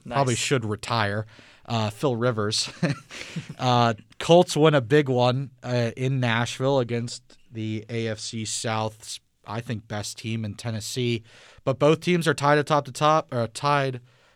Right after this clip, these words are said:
Speaker 1: uh, at the top now, six and three, Titans, Colts. Huge win on the road for Phil Rivers. Three hundred eight yards and a passing touchdown, no interceptions.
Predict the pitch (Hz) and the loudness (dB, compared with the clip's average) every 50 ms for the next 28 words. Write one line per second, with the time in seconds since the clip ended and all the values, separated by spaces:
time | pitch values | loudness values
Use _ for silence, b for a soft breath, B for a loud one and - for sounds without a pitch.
0 | b b b 117 113 110 107 104 104 101 - 127 135 156 156 - 127 - - 120 | b b b -6 -4 -4 -4 -4 -6 -6 -4 0 0 0 0 -2 -6 -4 -2 0
1 | 113 113 - - 123 117 107 107 110 107 - - - 127 - - 127 117 107 - | 0 -2 -2 -4 -4 -2 0 0 -2 -2 -4 -4 -4 -4 -4 -4 -4 -4 -4 -6
2 | - 113 117 117 117 117 110 - - 123 120 92 104 107 - - - 127 117 113 | -6 -4 -2 -2 -2 -2 -4 -2 -2 -2 -2 -4 -6 -10 -10 -8 -4 -2 0 0
3 | 110 - - - b b b b b b b b b - 160 202 240 247 185 160 | -2 -4 -8 -12 b b b b b b b b b 0 2 4 4 4 2 2
4 | 151 156 147 135 131 127 123 123 117 120 120 117 117 107 104 - - 113 107 - | 2 2 2 2 2 0 0 0 0 0 0 0 -2 -4 -6 -6 -6 -6 -6 -4
5 | - 120 117 110 113 117 110 113 113 - - - 208 240 233 208 196 202 214 175 | -4 -2 -2 0 0 -2 -2 -2 -2 -4 0 2 4 4 6 6 6 6 4 4
6 | 185 185 196 214 208 175 180 180 165 151 - 165 165 180 175 - 180 - - 170 | 4 4 4 4 4 2 0 -2 -2 -2 0 0 0 0 0 -2 -4 -2 0 0
7 | 185 180 - - 202 190 175 151 151 170 196 214 208 202 175 - - 208 208 208 | 0 0 0 0 0 2 2 2 2 2 4 4 4 2 0 0 0 0 0 0
8 | - 226 226 220 220 214 - | 0 0 0 0 0 -2 -4